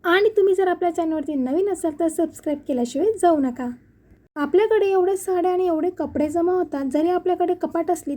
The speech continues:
तरी आपल्या साड्या ठेवायला जागा नसते. त्यासाठी आपण हा उपाय बघणार आहोत. तर इथे काय होतं, जेव्हा आपण साड्यांच्या घड्या करतो तर काही बायकांना त्या घड्यासुद्धा व्यवस्थित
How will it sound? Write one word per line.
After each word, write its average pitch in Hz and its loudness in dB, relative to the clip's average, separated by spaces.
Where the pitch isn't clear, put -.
तरी 339 0
आपल्या 330 -2
साड्या 277 -2
ठेवायला 294 -2
जागा 285 -4
नसते. 285 -2
त्यासाठी 392 0
आपण 339 0
हा 330 0
उपाय 294 0
बघणार 262 -2
आहोत. 269 -4
तर 285 -2
इथे 330 2
काय 330 -2
होतं, 269 -2
जेव्हा 285 -2
आपण 320 -2
साड्यांच्या 285 -2
घड्या 269 0
करतो 277 -4
तर 294 -8
काही 302 -2
बायकांना 311 -2
त्या 294 -4
घड्यासुद्धा 294 -2
व्यवस्थित 269 -2